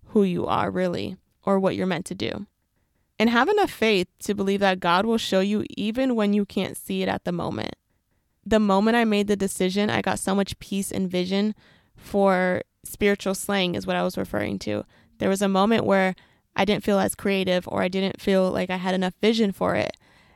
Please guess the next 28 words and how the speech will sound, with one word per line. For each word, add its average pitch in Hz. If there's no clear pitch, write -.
And 196
so 196
I 190
was 190
struggling 262
with 190
that. -
But 208
the 220
reason 226
I 208
couldn't 202
do, 240
you 208
know, 190
see 220
the 208
vision 247
for 196
it 190
is -
because 196
I 190
was 190
sitting 240
on 208
a 196
decision 196